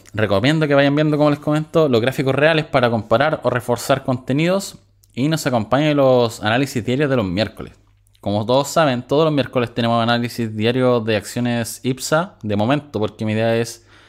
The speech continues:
también enfocarlo en Estados Unidos, eh, por un tema de que se hace en el mercado real. Entonces, les sirve ir comparando en base a lo que vamos analizando y sabiendo por qué analizamos ciertas zonas,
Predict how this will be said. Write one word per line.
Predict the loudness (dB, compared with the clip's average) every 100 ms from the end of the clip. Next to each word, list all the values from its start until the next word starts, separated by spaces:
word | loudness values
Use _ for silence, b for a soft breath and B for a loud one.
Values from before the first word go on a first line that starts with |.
| b b
también | -6 -2 -2
enfocarlo | -2 -2 0 2 0
en |
Estados | 0 0 0 -2
Unidos, | -4 -2 -4 -8 _ _ _ _ _ _ -20 -8
eh, | -2 0 0 -2
por | -4
un | -6 -2
tema | 0
de | 0
que | 0
se | -2
hace | -2 -2
en |
el | -2
mercado | -4 0 0
real. | 2 0 -2 -8 b b b b b b -12
Entonces, | -12 -4 -4 -4 -2 -2 -2 -6
les | -6 -6
sirve | -8 -6 -2 -2 -2
ir | -4 -4 -8
comparando | -6 -6 0 2 2 0 -2
en | 0
base | -2 -2
a |
lo | -4
que | -2
vamos | -2 -2 -2
analizando | -4 -4 -6 -6 -6 -8 b b b b _
y | -10
sabiendo | -2 -2 0 -2 -2 0
por | -2 -4 -6
qué | -6
analizamos | -4 -2 -2 -2 -2 -4 -4
ciertas | -6 -4 -8
zonas, | -4 -4 -4 -10